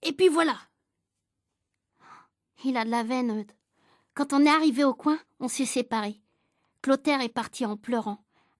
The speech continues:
Alceste en mangeant, et Rufus en sifflant tout bas dans son sifflet à roulette. Moi, je suis resté tout seul avec Eudes. « Si t'as peur de rentrer chez toi,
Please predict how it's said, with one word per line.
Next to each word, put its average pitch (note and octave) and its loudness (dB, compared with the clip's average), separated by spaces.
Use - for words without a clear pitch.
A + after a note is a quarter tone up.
Alceste C#4 -2
en B3 2
mangeant, A#3 -2
et D4 2
Rufus D4 0
en C4 -2
sifflant C4+ -2
tout C4+ -8
bas A#3+ -2
dans A#3+ -4
son B3 -6
sifflet B3+ -4
à A#3 0
roulette. A3 -6
Moi, C4+ 0
je - -12
suis D4 0
resté C#4+ -2
tout C#4+ -4
seul C4 -2
avec A3+ -4
Eudes. « A3 -6
Si - -10
t'as D4+ -4
peur D#4 0
de C4 0
rentrer B3+ -4
chez C4+ -4
toi, C4+ -4